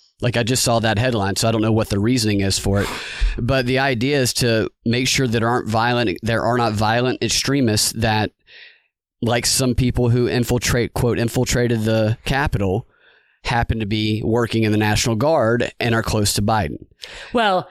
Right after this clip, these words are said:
Speaker 2: it's actually pretty funny because the only two people who I've heard were kinda screwy was the, the chick who supposedly got shot was in the Air Force,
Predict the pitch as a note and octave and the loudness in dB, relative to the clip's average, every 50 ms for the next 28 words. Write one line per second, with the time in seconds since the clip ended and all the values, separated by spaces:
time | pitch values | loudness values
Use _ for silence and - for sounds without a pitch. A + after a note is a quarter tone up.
0 | - - - A3+ G3+ B3+ B3 G#3+ G#3+ - - A3+ A3 G3 - - A3+ G3+ E3 - | -12 -8 -4 -2 -2 0 0 0 -2 -2 0 0 0 2 2 2 2 0 0 0
1 | - - A3 F#3+ E3 D#3 C#3+ E3 E3+ - - E3 D3+ D3+ C#3+ D3 E3+ F3+ F#3 G3 | 0 0 0 2 0 0 0 0 -2 0 0 0 0 0 0 0 2 2 2 2
2 | G#3 G#3+ G#3+ F#3+ - - A3 F#3+ - - G3 F#3+ E3+ - E3 D#3+ D#3 D3+ D3 C#3+ | 2 0 0 -2 -2 -2 -4 -4 -2 -2 -2 -4 -2 -2 -2 0 2 2 2 2
3 | C#3 C#3 - - - F#3 F3+ D#3 D3+ D3+ D3 D3 D3 C#3 - - - E3 E3 D#3+ | 2 0 -2 -4 -2 0 2 4 4 2 2 0 0 -4 -4 -4 -2 -2 -2 -2
4 | D#3 E3 D#3 D#3 D3+ C#3+ C#3 C#3+ - - D3+ C#3+ C#3+ C3+ B2+ B2+ - - - - | -2 -2 -2 -2 -2 -2 -4 -6 -6 -6 -4 -4 -4 -4 -4 -4 -4 -6 -2 0
5 | A#3 A3 G#3 F#3+ E3+ D#3 D3+ D3 D3+ D#3+ - - - - - - - - - G#3 | 0 2 2 2 2 0 0 -2 -2 -4 -6 -12 -20 -20 -20 -20 -20 -10 -4 -2
6 | F#3 F#3 F3+ F3 F3 F3 E3 D#3+ E3 E3+ E3 D3+ - - - _ _ _ _ _ | 0 2 2 2 2 0 0 0 0 0 -2 -4 -6 -10 -14 _ _ _ _ _
7 | _ _ _ _ _ - G#3+ F#3+ F3+ G#3 G3 F#3+ F#3 F#3 F3 E3+ E3+ E3 E3 D3+ | _ _ _ _ _ -4 -2 0 2 2 2 2 2 2 0 0 0 -2 -4 -4
8 | - - _ _ _ _ _ _ _ _ _ _ _ _ _ _ - E3+ F#3 E3+ | -6 -10 _ _ _ _ _ _ _ _ _ _ _ _ _ _ -6 -4 -2 -2
9 | F3 - - A#3 G3+ - - A#3+ A#3+ - - A#3 A3+ G3 E3+ A3+ A#3+ - A#3+ A#3+ | -2 -2 -2 -2 -2 0 0 -2 -2 0 0 0 0 0 0 0 0 0 0 -2
10 | A3 - - F3+ D#3+ - F#3+ E3 F#3 G#3+ G#3 - D3 D3+ D3+ - - D#3 D#3+ F#3+ | -2 -2 -2 -2 -2 -2 -2 -2 0 -2 -2 -2 -2 -4 -4 -4 -4 -4 -2 -2
11 | G#3+ A3 - - | -2 -2 -2 -4